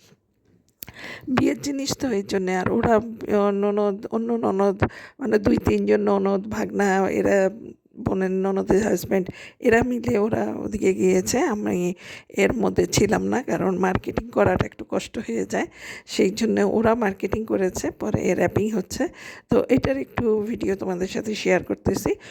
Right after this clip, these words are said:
অনেক সুন্দর সুন্দর জিনিস ওরা কিনেছে, তো আলহামদুলিল্লাহ। তো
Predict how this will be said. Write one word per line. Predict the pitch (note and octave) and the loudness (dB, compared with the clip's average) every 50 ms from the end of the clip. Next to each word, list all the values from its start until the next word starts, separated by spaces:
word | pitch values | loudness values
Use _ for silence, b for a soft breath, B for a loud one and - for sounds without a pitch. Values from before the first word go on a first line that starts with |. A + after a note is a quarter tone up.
| B B B | B B B
অনেক | - A#3 A3+ A#3 - | -2 0 0 0 0
সুন্দর | - - B3 A#3+ A3 G#3+ G3+ | 0 -2 0 0 2 2 0
সুন্দর | - - - G#3+ G#3 G3+ F#3 F3+ - - G3+ - - - _ - - - - _ - - | 0 0 -2 -2 0 0 0 0 0 -2 -6 -10 -12 -16 _ -20 -20 -20 -20 _ -6 0
জিনিস | - G3 F#3 F#3+ - | 0 2 2 4 2
ওরা | - G3 F3+ G3 | 2 2 2 0
কিনেছে, | G#3 - - G#3 F#3+ F#3 G3 - - - - - B B B B B B B B B B - | 0 -4 -6 -4 -4 -4 -4 -4 -2 -2 -2 -2 B B B B B B B B B B 2
তো | G#3+ G#3 G3+ G3 G3+ G3 G3+ G3 G3 F#3+ F#3+ F#3+ F#3 F#3 F3+ F3+ - - - - A#2 - - - - - _ _ _ - - - - | 4 4 6 6 4 2 2 0 0 0 -2 -2 -4 -4 -6 -8 -12 -16 -18 -20 -20 -20 -20 -20 -20 -20 _ _ _ -20 -16 -10 -6
আলহামদুলিল্লাহ। | B3 B3 A#3+ G#3+ G#3 G3+ G#3 - - A3+ A3 A#3+ - F#4 - B B B B B B B _ | -2 0 2 2 4 4 2 2 2 0 0 0 -2 -2 -4 B B B B B B B _
তো | - G3+ G#3 | 2 2 2